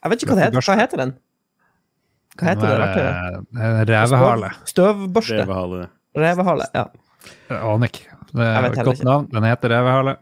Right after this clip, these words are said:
Speaker 3: Jeg
Speaker 2: Ja.
Speaker 1: Nå heter
Speaker 3: skrudde,
Speaker 1: det revehale.
Speaker 3: jeg skrudde i hvert fall opp den gamle skjermen min enn så lenge, eh, og sutret fælt, og <laughs> ti åtti P, ja, det blir,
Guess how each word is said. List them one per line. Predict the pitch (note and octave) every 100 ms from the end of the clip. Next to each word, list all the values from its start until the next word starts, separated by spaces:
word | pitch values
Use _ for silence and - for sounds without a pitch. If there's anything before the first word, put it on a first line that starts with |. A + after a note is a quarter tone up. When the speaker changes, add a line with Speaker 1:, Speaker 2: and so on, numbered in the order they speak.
| _ _
Speaker 3:
Jeg | -
Speaker 2:
Ja. | C3+
Speaker 1:
Nå |
heter | D#3+ E3+ E3+
Speaker 3:
skrudde, | B2+
Speaker 1:
det | B2
revehale. | A#2+ C#3 B2+ -
Speaker 3:
jeg | C3+
skrudde | - D3+ A#2+
i | A#2
hvert | G#2+
fall | - G#2+
opp | G#2
den | - A2
gamle | G#2 G#2+ G2+ F2+ G2
skjermen | - G2+ E2+ F2+
min | F#2+
enn | F#2+ G2
så | -
lenge, | G2+ A2 B2+ C3+ G2
eh, | B2 A2 G2+ G2
og | F#2+
sutret | - - F#2
fælt, | F#2+ F#2+ F2+ -
og | G2 G2+ - - - A2
<laughs> |
ti | - G#2+ E2+
åtti | - -
P, | - E2+ D#2 E2 -
ja, | B2 G2+ F#2 E2
det | - G#2 F2+
blir, | D#2+ G1+